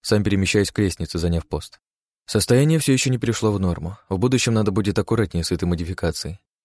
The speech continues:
Сейчас приходится концентрироваться даже для обычного наблюдения.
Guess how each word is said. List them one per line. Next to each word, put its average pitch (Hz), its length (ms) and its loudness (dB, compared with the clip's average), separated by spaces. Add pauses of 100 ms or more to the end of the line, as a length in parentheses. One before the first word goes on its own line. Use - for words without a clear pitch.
(180)
Сейчас 104 320 2
приходится 98 480 0
концентрироваться 98 800 0
даже 90 240 0
для 92 140 2
обычного 92 340 -2
наблюдения. 90 680 -2